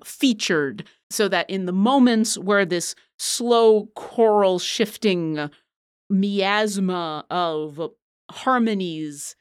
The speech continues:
stops or holds, the harp continues to play. It's almost soothing, but there's an anticipatory nature to it. It's got that opening feel to it.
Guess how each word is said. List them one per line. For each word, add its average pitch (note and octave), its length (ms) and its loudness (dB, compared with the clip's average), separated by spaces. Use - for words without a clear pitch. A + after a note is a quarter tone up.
stops B3 540 -2
or F3+ 120 -6
holds, F3 680 -4
the G3 120 -2
harp B3 340 -2
continues F#3 600 -8
to D3+ 120 -12
play. G2+ 500 -10
It's B3+ 180 -4
almost F#4+ 680 -6
soothing, D4 540 -6
but D4 100 -8
there's A#3 200 -6
an B3 140 -10
anticipatory G#3 1600 -6
nature E3+ 440 -10
to A2 320 -12
it. - 320 -16
It's F#3+ 220 -6
got G#3 320 -2
that F3+ 480 -6
opening F#3+ 420 -6
feel C#4 300 -8
to - 140 -16
it. - 140 -20